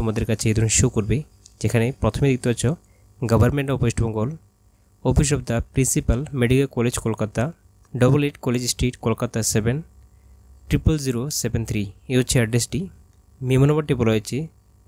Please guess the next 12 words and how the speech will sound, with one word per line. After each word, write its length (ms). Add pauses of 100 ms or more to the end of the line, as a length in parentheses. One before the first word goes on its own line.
এমসি 320
স্ল্যাশ 220 (200)
পিআরআইএন 880 (120)
স্ল্যাশ 240 (600)
থ্রি 140 (120)
ডাবল 240
ফাইভ 140 (100)
ফোর 120 (120)
স্ল্যাশ 220
টু 100
থাউজেন্ড 240
টোয়েন্টি। 280